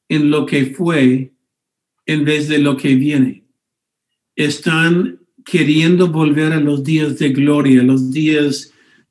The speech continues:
eh, fantásticos, y hay siempre nostálgica en ayer.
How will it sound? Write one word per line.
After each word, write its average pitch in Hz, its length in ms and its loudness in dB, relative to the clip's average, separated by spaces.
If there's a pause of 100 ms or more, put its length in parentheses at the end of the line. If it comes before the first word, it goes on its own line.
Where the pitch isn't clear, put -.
eh, 131 440 2
fantásticos, 139 960 0
y 131 280 6 (300)
hay 170 460 -2 (120)
siempre 185 800 -2
nostálgica 143 1400 -2 (240)
en 147 160 -4
ayer. 135 680 0